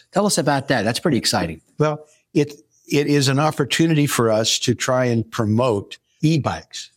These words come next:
Speaker 2: You know, the,
Speaker 1: I
Speaker 2: the
Speaker 1: love
Speaker 2: e-
Speaker 1: e-bikes, man.
Speaker 2: Oh.
Speaker 1: Yeah.
Speaker 2: The e-bike, as you know, makes any cyclist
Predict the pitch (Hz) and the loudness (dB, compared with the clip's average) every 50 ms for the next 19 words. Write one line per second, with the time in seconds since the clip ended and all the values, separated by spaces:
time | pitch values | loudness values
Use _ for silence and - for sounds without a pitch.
0 | _ _ 123 127 127 107 117 123 - - 170 180 131 120 139 147 147 - - - | _ _ 0 0 2 2 0 -2 -2 0 0 2 2 2 2 2 2 0 0 0
1 | 98 92 92 - - 101 92 98 - 143 147 135 113 95 - - 175 185 165 202 | 0 0 -2 -2 -2 0 2 2 2 2 2 2 0 -2 -2 -2 0 0 2 0
2 | 180 - - - - 127 123 127 127 143 143 160 143 147 151 147 139 - - 120 | 0 -2 -6 -8 -6 -2 -2 0 2 2 2 2 4 2 2 2 0 0 0 0
3 | 113 - 139 147 160 165 143 113 107 104 110 120 120 _ _ _ _ _ _ - | 2 2 2 4 4 4 2 2 0 0 -2 -2 -4 _ _ _ _ _ _ -2
4 | 131 131 123 - - - 156 147 156 151 147 143 - - 139 139 156 151 - 110 | -2 0 0 -2 -2 -2 0 0 2 2 2 2 2 2 2 0 0 -2 -4 -6
5 | 101 95 101 - - - - | -6 -6 -8 -10 -10 -12 -14